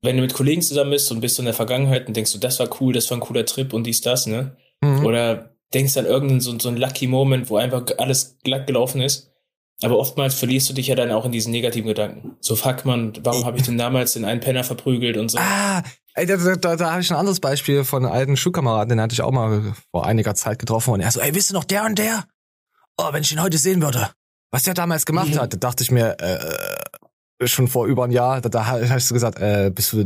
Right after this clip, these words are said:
Speaker 2: immer noch in der alten Welt gefangen, in der Vergangenheit? Du lebst doch jetzt dein Leben.“
Speaker 1: Junge.
Speaker 2: Was ist los mit dir?
Speaker 1: So furchtbar. Aber das haben ganz viele Leute.
Speaker 2: Oh, das hab ich,
Speaker 1: Und da
Speaker 2: kann ich
Speaker 1: muss man
Speaker 2: nicht
Speaker 1: ja noch sagen,
Speaker 2: nachvollziehen.
Speaker 1: dass ich noch mal davon eine Unterkategorie hab,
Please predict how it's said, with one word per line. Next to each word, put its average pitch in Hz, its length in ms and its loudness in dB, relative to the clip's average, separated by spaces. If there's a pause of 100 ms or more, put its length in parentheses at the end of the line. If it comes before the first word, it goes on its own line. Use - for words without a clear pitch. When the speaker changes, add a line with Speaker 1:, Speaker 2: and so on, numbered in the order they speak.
(140)
Speaker 2:
immer 151 180 2
noch 175 220 0
in 135 140 2
der 120 180 2
alten 139 300 2
Welt 117 200 0
gefangen, 156 300 0
in 160 60 2
der 147 80 0
Vergangenheit? 127 600 2 (320)
Du 123 80 2
lebst 131 220 0
doch 135 40 2
jetzt 123 180 0
dein 117 120 0
Leben.“ 139 260 2
Speaker 1:
Junge. 117 320 0 (280)
Speaker 2:
Was 107 120 0
ist - 140 0
los 147 180 2
mit 185 140 0
dir? 113 140 2
Speaker 1:
So 147 240 2
furchtbar. 147 680 -2 (160)
Aber 127 140 0
das 135 200 2
haben 147 220 -2
ganz 175 380 0
viele 156 280 0
Leute. 156 320 2
Speaker 2:
Oh, 131 220 2
das 123 180 0
hab 151 120 0
ich, 147 100 2
Speaker 1:
Und 117 100 2
da 120 40 -2
Speaker 2:
kann - 80 2
ich 139 100 2
Speaker 1:
muss 160 80 0
man 139 80 2
Speaker 2:
nicht 135 80 0
Speaker 1:
ja 131 80 0
noch 127 60 0
sagen, 131 220 2
Speaker 2:
nachvollziehen. 131 340 0
Speaker 1:
dass 120 80 2
ich - 260 -10
noch 135 220 0
mal 165 100 2
davon 165 280 0
eine 156 120 4
Unterkategorie 139 720 0
hab, 143 220 -4